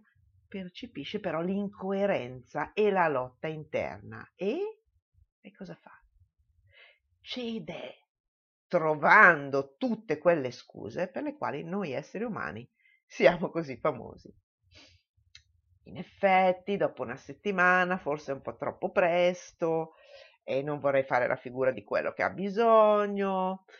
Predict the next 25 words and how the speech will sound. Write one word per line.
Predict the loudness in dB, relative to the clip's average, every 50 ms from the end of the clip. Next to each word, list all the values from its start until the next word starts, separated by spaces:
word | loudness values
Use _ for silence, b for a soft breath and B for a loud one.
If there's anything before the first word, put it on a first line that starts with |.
| B B B _
e | -4 -2
a | -2 -2
quest'ora | -2 -6 -10 -6 -4 -4 -4 -2
probabilmente | -2 0 0 0 0 -2 -4 -6 -6 -6 -8 -10
si | -10 -8
è | -4
già | -2 -2
organizzata | -2 -2 -2 -4 -4 -4 -6 -6 -4 -4 -4 -6 -8
diversamente, | -10 -6 -6 -6 -6 -6 -2 -2 0 0 2 2 2 0 0 -2 -4 -6 -6 -2 2 2 4 4 2 2 -2 b b b b b b b _
e | 0 0 0 0
se | -2 -6 -8 -6
non | -6 -6 -6 -6
ricordo | -6 -4 -2 -2 -4 -2 -4 -4
male | -2 0 0 2 2
avevo | 0 0 0 -2 -4
promesso | -2 -4 -4 -4 -2 -4 -6 -8 -8
a |
mio | -8 -8 -6
fratello | -6 -6 -4 -2 0 0 0 0 0
di | -2 -2
aiutarlo | -4 -2 -2 -2 -2 -2 -2
a | -4
svuotare | -4 -6 -10 -8 -6 -6 -6 -6
il | -4 0
garage. | 0 2 2 2 2 2 2 2 2 2 0 -2 -2 0 2 2 2 2 0 -4 _